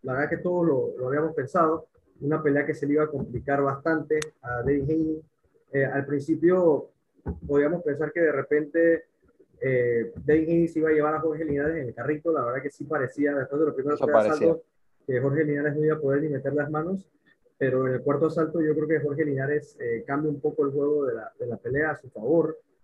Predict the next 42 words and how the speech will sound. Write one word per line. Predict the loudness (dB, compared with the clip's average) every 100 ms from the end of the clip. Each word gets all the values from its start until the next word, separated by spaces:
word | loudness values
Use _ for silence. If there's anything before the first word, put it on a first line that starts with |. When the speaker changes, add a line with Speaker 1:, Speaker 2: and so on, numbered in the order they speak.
| _ -8
Speaker 1:
eh, | -4
a | -4
pesar | -4 0
de | 0
que | 0
después | -2 0
del | -2 0
cuarto | -2 -2
asalto | -4 -4 -2
de | -2
repente, | -2 -6 -6 -2 0 0 -4 _ _ _
eh, | -4
Linares | -4 -2 -2 -2 -2
no | -2
ganó | -2 -2 0 0 0 -6
el | -12
quinto, | -6 -2 0
el | 0 -2
sexto, | -4 -4 -2 -4
el |
séptimo | -2 -4 -6
asalto | -6 -4 -2 -4 -6
en | -12
algunas, | -10 -6 -6 -8 _
eh, | -6 -6
tarjetas, | -8 -2 0 0 -4 -6 _ _ -6
ya | 0 2
fue | 2
a | 2 -2
partir | -6 -4 0 2
del, | 2 0 -6 -10 _ _
eh, | -4 0
nueve | 4 4
décimo | 4 0 -4
asalto | -4 -4 -4
que | -6
fue, | -6 -4 -2 -4 -6
que |
fue | -10
ganando | -8 -6 -6
más | -6 -6
asaltos, | -6 -6 -2 -2 -2